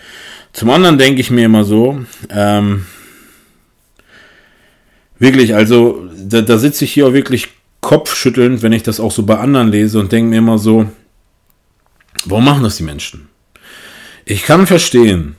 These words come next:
so wie ich auch in den letzten Episoden, so wie ich auch bei Gannikus gesagt habe, wenn man mit seinem Publikum nicht ehrlich umgeht, wenn man die belügt, wenn man die anscheißt,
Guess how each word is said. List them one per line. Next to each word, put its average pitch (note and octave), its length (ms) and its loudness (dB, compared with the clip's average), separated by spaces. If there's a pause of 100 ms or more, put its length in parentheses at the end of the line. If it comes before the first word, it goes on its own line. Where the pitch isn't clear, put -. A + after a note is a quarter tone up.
(200)
so G2+ 180 -4
wie A#2 60 2
ich A2 80 -2
auch A2+ 120 -2
in A#2 80 -2
den A2+ 100 2
letzten A#2+ 340 0
Episoden, G#2+ 540 -2
so F#2+ 80 -8
wie G2+ 60 -6
ich G#2 40 -2
auch F#2+ 100 -4
bei G2+ 120 -4
Gannikus G#2+ 460 -2
gesagt E2 260 -16
habe, E2+ 120 -12 (120)
wenn A#2 240 2
man F#3+ 180 4
mit E3 120 2
seinem C3+ 300 2
Publikum A2 640 -4 (800)
nicht E3 320 0
ehrlich C3 320 2
umgeht, G2+ 420 -2 (460)
wenn G2+ 180 0
man B2+ 160 2
die A#2 60 0
belügt, F#2 480 -4 (340)
wenn A2 100 0
man B2+ 140 2
die G#2 120 -6
anscheißt, G2 560 -4